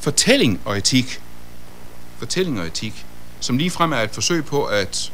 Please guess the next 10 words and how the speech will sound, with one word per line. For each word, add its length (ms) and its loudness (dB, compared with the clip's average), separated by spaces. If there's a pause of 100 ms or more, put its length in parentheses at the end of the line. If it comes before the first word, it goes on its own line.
at 260 -4
grundlægge 320 0
det, 160 -4
han 140 -4
kalder 200 -4
for 220 -4
en 300 -4
episk 540 -4
moral. 460 -4 (1160)
En 100 -6